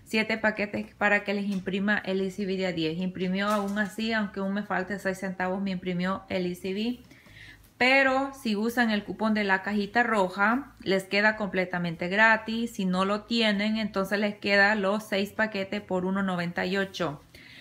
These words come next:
a treinta y tres centavos cada uno. Y la oferta de las bolsas de basura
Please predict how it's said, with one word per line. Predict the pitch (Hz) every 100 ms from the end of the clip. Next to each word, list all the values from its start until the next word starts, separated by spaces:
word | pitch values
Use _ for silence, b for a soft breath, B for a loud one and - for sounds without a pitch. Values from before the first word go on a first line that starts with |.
| B B
a | 196 202
treinta | 220 220
y | 247
tres | 220 214
centavos | 220 208 202 190
cada | - 202 220
uno. | 208 185 190 214 262 269 -
Y | 202
la | - 233
oferta | 254 240 220 214 220 208
de | 190
las | 180 175
bolsas | 185 185 185
de | 185
basura | 208 226 - 190 185 202 240 -